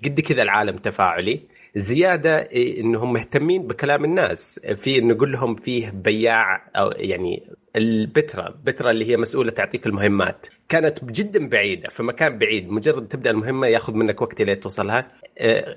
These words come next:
أسبوع واحد سمعتنا بنجي وقالت: "أوكي"، نقلوها، حرفيًا نقلوا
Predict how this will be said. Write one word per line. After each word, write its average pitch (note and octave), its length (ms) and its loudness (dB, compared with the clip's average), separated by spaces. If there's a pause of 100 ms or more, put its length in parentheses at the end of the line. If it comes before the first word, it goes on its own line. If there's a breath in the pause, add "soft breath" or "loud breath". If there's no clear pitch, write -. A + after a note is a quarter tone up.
(120)
أسبوع C#3 300 0
واحد C3+ 360 0
سمعتنا C3+ 440 0
بنجي A2 340 2
وقالت: B2 360 0
"أوكي"، - 280 0 (160)
نقلوها، B2 600 0
حرفيًا C#3 560 -2
نقلوا G#2+ 640 0